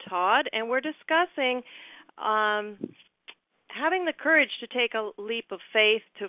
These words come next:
follow your, uh, follow your passions, um, in some cases turn it into an income. But it's more than courage. I think with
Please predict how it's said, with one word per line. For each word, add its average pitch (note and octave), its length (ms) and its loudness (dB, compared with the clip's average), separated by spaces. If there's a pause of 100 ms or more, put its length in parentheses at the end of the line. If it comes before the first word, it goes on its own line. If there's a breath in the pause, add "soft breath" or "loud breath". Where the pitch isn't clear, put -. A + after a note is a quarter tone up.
(160)
follow G#3 400 8
your, F3+ 600 0 (480 soft breath)
uh, F3 260 -2 (100)
follow C4 240 6
your A3+ 180 0
passions, G#3 760 -2 (360)
um, F3 500 -4 (160)
in G3 160 -8
some A#3 160 -6
cases B3+ 320 -4 (140)
turn C#4 160 0
it C4 100 0
into A#3 300 -2
an G#3 100 -6
income. A3+ 500 -2 (400 loud breath)
But C#4+ 120 4
it's E4+ 160 0
more F4 320 6
than D4+ 180 4
courage. A3 580 2
I G#3 120 -2
think B3 260 -4
with A#3 140 -4